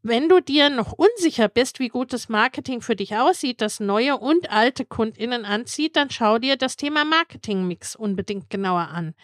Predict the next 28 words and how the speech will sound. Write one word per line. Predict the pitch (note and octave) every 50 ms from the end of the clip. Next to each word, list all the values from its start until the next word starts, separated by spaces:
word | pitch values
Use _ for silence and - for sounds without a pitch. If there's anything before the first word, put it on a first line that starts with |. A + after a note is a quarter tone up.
| _ - - - - - - -
Da | - A3 G#3+ A#3 B3+ C#4 B3
habe | C4 B3 -
ich | B3+ - -
dir | - B3 G#3+ F#3 G#3
auch | A3+ B3+ B3+ -
einen | - A#3 A3 A3 G#3+ G#3+
Artikel | G3 G3+ - - B3 A#3 - A#3 A3
und | A3 G#3+
eine | G#3 G3 G3 G3+
Podcast-Folge | - - A3 G3+ - - A3 F#3+ - - - - G#3 F#3+ F#3 G3 G3
in | G3
den | G3 F#3+ -
Shownotes | - F#3+ F3 E3+ F3+ G3 G#3 - -
verlinkt. | - C4 B3 A#3 F#3+ D#3+ E3 - _ _ _ _ _ _ - - - - - -
Denn | B3+ D4 D#4
zu | - F4
einem | C4+ A#3 A3+ A#3 G#3
guten | C4 C#4 - - A#3+ A3+
Marketing | A#3 C4+ F4 G4 - - - A#3+ A#3 A#3 A#3
gehört | G#3+ A#3 A3+ A#3+ B3+ - -
viel, | - D#4+ F4 F4+ F4
viel | - E4+ E4 D#4+
mehr | C#4 B3 A#3+ A#3 A3 - -
als | A3+ A3 - - -
Werbung | A3+ A#3+ C4+ C4+ C4+ B3+ -
zu | - - - G3+
schalten | - - F#3+ E3+ E3 E3 D#3+ - - F3 E3
einfach. | D#3 E3 E3+ E3 - - - E3+ D3 - F#2+